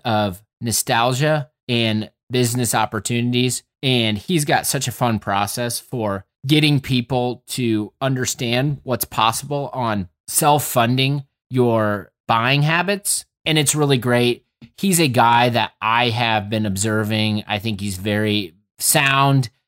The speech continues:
He is in it for the right reasons. And honestly, the power of social media, it started when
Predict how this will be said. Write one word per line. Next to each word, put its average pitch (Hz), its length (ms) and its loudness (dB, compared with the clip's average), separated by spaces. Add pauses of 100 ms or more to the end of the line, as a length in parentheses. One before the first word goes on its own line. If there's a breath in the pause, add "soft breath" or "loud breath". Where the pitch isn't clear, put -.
(120)
He 113 500 0
is 110 160 -2
in 117 120 0
it 113 140 -4
for 120 100 -4
the 110 120 -2
right 107 300 0
reasons. 117 760 0 (120)
And 123 220 0
honestly, 160 540 0
the 120 100 -4
power 139 320 4
of 113 100 2
social 123 360 0
media, 117 600 2
it 127 260 -4
started 175 580 2
when 127 400 2